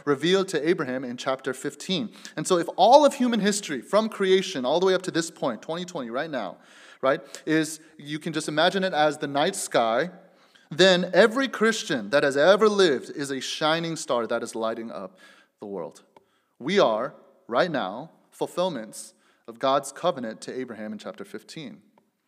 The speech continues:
Um, and so we are, by faith, the children of Abraham that the Lord promised him would number the stars. Now, does that mean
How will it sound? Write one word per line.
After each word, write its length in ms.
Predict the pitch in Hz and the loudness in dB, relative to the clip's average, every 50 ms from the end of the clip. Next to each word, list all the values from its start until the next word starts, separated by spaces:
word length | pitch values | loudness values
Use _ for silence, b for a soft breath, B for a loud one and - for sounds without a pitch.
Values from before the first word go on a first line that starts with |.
| b b b b b b b b b - | b b b b b b b b b -2
Um, 240 | 139 131 127 135 131 | -2 -2 -2 -2 -6
and 160 | 143 139 135 | -8 -6 -2
so 100 | - 165 | -2 -2
we 220 | 135 127 175 226 | 0 0 0 4
are, 320 | 220 156 123 123 151 180 196 | 6 6 6 6 4 2 -2
by 320 | - - - - 127 151 | -4 -6 -2 0 0 0
faith, 580 | 156 - - 214 247 190 170 220 214 - - - _ _ _ _ _ | 0 0 -2 0 0 0 0 -2 -6 -10 -18 -20 _ _ _ _ _
the 80 | - 131 | -12 -10
children 560 | - - - - - 196 208 208 185 190 175 | -8 -6 -6 -2 2 2 2 4 2 2 0
of 100 | 160 160 | 2 2
Abraham 540 | 175 196 226 190 170 127 123 117 117 127 143 | 2 2 2 2 -2 -4 -4 -6 -8 -8 -8
that 160 | 127 127 - | -8 -8 -6
the 40 | 131 | -8
Lord 380 | 120 123 139 147 156 151 151 - | -4 -2 0 2 2 0 -2 -6
promised 520 | - - 180 180 190 185 165 143 - - | -8 -4 -2 0 0 0 -2 -6 -8 -10
him 280 | - 117 107 113 117 113 | -10 -8 -8 -10 -8 -6
would 240 | 123 120 120 123 123 B B B B B - | -4 -4 -4 -4 -6 B B B B B -8
number 480 | 123 120 120 131 120 120 120 120 120 b b b b b b _ _ | -6 -6 -6 -4 -4 -4 -4 -4 -6 b b b b b b _ _
the 80 | 113 104 | -10 -10
stars. 560 | - - 113 98 95 82 76 - - - - _ _ _ _ _ _ - | -8 -6 -6 -6 -6 -8 -12 -14 -18 -20 -20 _ _ _ _ _ _ -6
Now, 280 | 143 131 113 98 - - _ _ _ _ _ _ _ _ _ _ _ _ _ - - _ _ | -4 -4 -4 -6 -8 -14 _ _ _ _ _ _ _ _ _ _ _ _ _ -20 -20 _ _
does 160 | - 139 147 | -2 2 6
that 180 | 151 180 220 208 | 8 8 8 6
mean 340 | 160 135 120 127 165 208 | 4 0 -2 -2 -4 -6